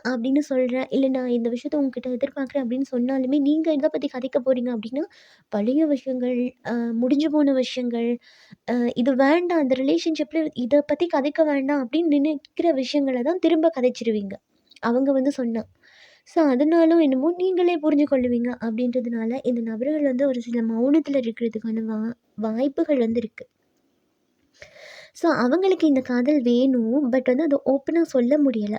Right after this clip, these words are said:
ஒரு சில பயம் இருக்கு அவங்களுக்குள்ள. ஏன்னா காதலை பத்தி, அ, நீங்க வந்து ஒரு சில விஷயங்களை வந்து தவறா புரிஞ்சு கொண்டிருக்கீங்க. ஓகே, அவங்க என்ன நினைக்கிறாங்கன்னா, "நீ தவறா புரிஞ்சு கொண்டிருக்க இந்த விஷயத்த." So,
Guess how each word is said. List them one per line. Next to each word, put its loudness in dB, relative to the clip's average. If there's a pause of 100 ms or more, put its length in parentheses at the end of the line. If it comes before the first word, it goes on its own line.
ஒரு 0
சில 0 (100)
பயம் 0
இருக்கு -2
அவங்களுக்குள்ள. -6 (840)
ஏன்னா -2
காதலை 0
பத்தி, 0 (540)
அ, -2 (500)
நீங்க -2
வந்து 0
ஒரு -2
சில -2
விஷயங்களை -2
வந்து -2
தவறா -6
புரிஞ்சு -8
கொண்டிருக்கீங்க. -8 (280)
ஓகே, -12 (140)
அவங்க -6
என்ன 0
நினைக்கிறாங்கன்னா, -6
"நீ 0
தவறா -4
புரிஞ்சு -2
கொண்டிருக்க -4
இந்த -8
விஷயத்த." -16 (880)
So, -2